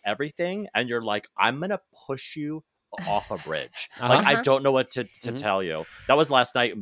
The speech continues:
Speaker 1: To me, my new, my new, the, the new thing that makes me crazy is when the kids are like, "I'm hungry for breakfast. I'm hungry for a snack.
Speaker 3: Oh,
Speaker 1: I'm hungry for,"
Speaker 3: God.
Speaker 1: it's like,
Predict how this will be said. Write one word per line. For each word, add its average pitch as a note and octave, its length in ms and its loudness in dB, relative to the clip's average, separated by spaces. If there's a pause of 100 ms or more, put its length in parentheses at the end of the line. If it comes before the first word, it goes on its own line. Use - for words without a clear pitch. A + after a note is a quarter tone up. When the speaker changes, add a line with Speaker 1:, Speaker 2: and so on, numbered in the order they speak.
(120)
Speaker 1:
To B2 100 -4
me, A2+ 220 -2
my G2+ 160 -2
new, G2 360 -2
my F#2 100 -6
new, F2 320 -6 (360)
the, F#3+ 120 -10 (180)
the G2+ 100 -2
new G#2 140 -2
thing G#2 200 -4
that F2 120 -4
makes F#2+ 220 -6
me G2 80 -4
crazy G2 500 -6 (320)
is B2 160 -2
when A2 300 -4 (120)
the G#2 140 -4
kids A2 260 -4
are G#2+ 60 0
like, F2+ 320 -4
"I'm B2+ 240 4
hungry G2+ 380 -6
for F2 160 -10
breakfast. - 400 -10
I'm G#2+ 160 -6
hungry A2 320 -6
for F#2+ 100 -8
a F#2 60 -4
snack. C#2 240 -10
Speaker 3:
Oh, F2+ 40 -8
Speaker 1:
I'm F2 120 -10
hungry C#3+ 240 -12
for," G2+ 60 -14
Speaker 3:
God. C2 60 -18
Speaker 1:
it's - 100 -20
like, - 80 -20